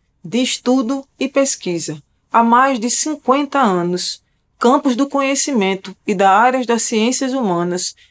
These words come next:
vêm se debruçando através das contribuições que os corpos com deficiência vêm dando à cultura, às artes e à história de modo geral. Pensar a deficiência é pensar uma área importante do campo do conhecimento,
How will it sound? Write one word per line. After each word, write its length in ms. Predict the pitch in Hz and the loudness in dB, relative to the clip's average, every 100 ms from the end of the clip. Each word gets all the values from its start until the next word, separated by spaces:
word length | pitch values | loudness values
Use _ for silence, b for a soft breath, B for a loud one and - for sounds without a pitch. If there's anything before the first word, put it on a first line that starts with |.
| b | b
vêm 280 | - 233 302 | -2 0 2
se 160 | - 247 | 0 0
debruçando 880 | 190 285 302 - 214 190 185 196 - b _ - | 0 0 -2 -2 0 2 2 0 -2 b _ -6
através 720 | 208 214 214 185 196 220 214 | 0 2 2 4 4 4 2
das 180 | 208 - | 0 2
contribuições 1000 | 302 330 311 247 277 277 - 180 180 | 0 2 0 0 0 0 0 0 -2
que 140 | - 220 | -2 0
os 140 | 214 | 0
corpos 440 | - 202 196 190 - | 2 0 0 -6 -4
com 240 | - 202 | -2 0
deficiência 840 | 196 196 - 185 170 180 - 196 - - | 0 -2 -2 -2 -2 -4 -4 -6 -10 -4
vêm 220 | 240 247 | 0 2
dando 500 | 180 170 175 175 180 _ _ _ - | 2 0 0 -4 -10 _ _ _ -2
à 120 | 175 | -2
cultura, 720 | 175 190 - 240 262 269 269 _ _ - | -2 -4 -2 0 2 0 0 _ _ 0
às 280 | 190 165 | 0 2
artes 600 | 170 160 180 - 208 - _ | 2 2 0 -6 -6 -6 _
e 80 | 262 | 0
à 100 | 247 | 2
história 380 | 254 - 214 208 | 2 2 2 2
de 80 | 208 | 2
modo 300 | 202 185 185 | 2 2 2
geral. 440 | 202 202 147 123 _ _ _ _ b _ - | 0 0 -2 -6 _ _ _ _ b _ -4
Pensar 640 | 233 214 - 254 285 226 _ - | -2 0 0 2 0 -4 _ -6
a 100 | 190 | -4
deficiência 880 | 185 185 180 175 180 240 233 190 156 | 0 -2 -2 -2 0 0 0 -2 -4
é 140 | 202 | -4
pensar 560 | 233 269 247 240 254 254 | -2 -2 -2 0 0 0
uma 240 | 240 247 240 | -2 0 2
área 220 | 254 254 | 2 -2
importante 800 | 311 339 311 302 - 226 254 269 | -4 -2 -4 -4 -2 -2 0 -4
do 160 | 220 247 | -8 -10
campo 380 | - 294 311 | -2 -2 -2
do 100 | 269 | -8
conhecimento, 880 | 269 277 262 262 247 185 180 180 - | -6 -4 -4 -4 -2 -2 -2 -6 -16